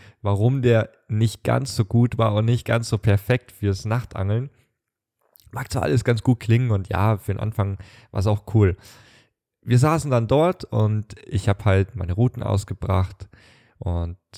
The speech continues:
erstmal natürlich alles gemütlich angegangen. Ja, erste Nacht halt eben, ne? Man wu-, man wusste natürlich, okay,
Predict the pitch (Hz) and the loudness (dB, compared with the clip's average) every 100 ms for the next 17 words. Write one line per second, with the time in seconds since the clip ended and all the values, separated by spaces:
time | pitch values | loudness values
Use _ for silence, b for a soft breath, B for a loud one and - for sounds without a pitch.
0 | - _ _ - - 90 90 90 - 98 | -20 _ _ -16 -10 -6 -6 -6 -6 -6
1 | 90 - 98 - - 107 110 104 - 104 | -6 -6 -8 -6 -2 0 0 -2 -2 -4
2 | 104 101 95 98 101 95 b b b b | -2 0 2 2 0 -6 b b b b
3 | b - 90 85 82 _ _ _ - 113 | b -8 -4 -4 -6 _ _ _ -6 -4
4 | 120 160 175 139 101 - 98 101 98 107 | -4 -2 -4 -2 -2 -2 -4 -6 -4 -2
5 | 135 - _ 101 95 98 98 - _ 117 | -4 -10 _ -6 -4 -4 -8 -10 _ -2
6 | 123 110 110 107 104 101 117 - 143 135 | -2 -4 -8 -4 -2 0 0 -2 -4 -2
7 | 131 147 160 107 - 101 113 143 | -2 -2 -2 -4 0 2 2 0